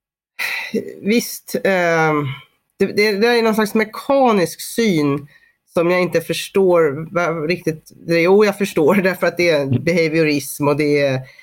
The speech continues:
Speaker 1: vetenskapen måste ha sin syn på människan som, som då måste kvantifieras och allt detta. Men det stämmer ju inte med vad det är att leva. Och det är det stora, det är,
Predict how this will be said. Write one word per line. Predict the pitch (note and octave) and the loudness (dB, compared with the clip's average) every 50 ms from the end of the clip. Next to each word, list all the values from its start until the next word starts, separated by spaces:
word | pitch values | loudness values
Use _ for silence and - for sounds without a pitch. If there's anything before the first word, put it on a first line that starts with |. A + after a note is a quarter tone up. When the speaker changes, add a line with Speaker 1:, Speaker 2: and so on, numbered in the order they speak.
| _ _ _ - - | _ _ _ -4 -2
Speaker 1:
vetenskapen | E3+ D#3+ D#3+ D#3 C#3 C3+ - - D3+ C#3+ - D3 | -2 -2 -2 -4 -6 -6 -2 0 0 0 0 -2
måste | C#3+ D3 C#3+ - D#3 | -2 -2 -2 0 0
ha | D#3 D#3 D3+ D3 C#3 | 2 2 2 0 0
sin | - D3+ C#3+ C#3 | 0 -2 -2 -2
syn | - D#3 C#3+ C#3 C3+ C3 | -2 0 0 0 0 0
på | C#3 | 0
människan | C3 D3+ D3+ C3+ B2 A#2+ C3 C3+ - C3 B2+ C3 C3 | 0 0 0 -2 -2 -2 -2 -2 -2 -2 -2 -2 -2
som, | C3 - C3 C3 B2+ A#2+ B2+ | -2 -2 -2 0 0 -2 -4
som | - - C3+ C3+ | -4 -4 -2 0
då | C3 B2+ A#2+ | 2 2 2
måste | A#2 A#2+ B2+ - - C3 | 2 0 -2 -4 -4 -6
kvantifieras | - C3+ B2+ B2+ C3 B2 - D3 C3+ B2+ B2 A#2+ B2+ B2+ - | -4 -4 -4 -4 -4 -4 -2 0 0 0 0 0 -2 -2 0
och | C#3 | 0
allt | B2+ B2 B2+ | -2 0 0
detta. | C#3 C3 C3+ - F#2+ | 0 -2 0 0 0
Men | C3 D3 | 0 0
det | D3+ E3+ | 0 0
stämmer | E3 - - - G3 G3 F#3 F#3+ F#3+ F#3+ | -2 -4 -6 -4 -2 0 0 2 2 2
ju | G3 G3+ | 2 2
inte | F#3+ G3 - D3 | 0 0 -2 0
med | D3+ D#3 D#3 D#3 | 0 0 0 0
vad | D#3+ D#3 | 0 0
det | D#3+ D#3+ | 2 2
är | D#3+ | 2
att | D#3+ E3 | 2 2
leva. | F3+ G3 F#3 E3 D#3+ E3 - A3+ G3+ G3+ - _ _ _ _ _ _ _ _ _ - | 2 0 0 0 -2 -2 -2 -2 -2 -4 -6 _ _ _ _ _ _ _ _ _ -4
Och | D3+ | -2
det | F3 | 0
är | F#3 F3+ D#3+ | 0 0 0
det | E3+ - | -2 -4
stora, | - F#3 F3+ E3 D3+ C#3+ C3+ A#2+ - - | 0 2 2 4 4 2 0 -2 -4 -4
det | - E3+ | -4 -4
är, | E3+ | -4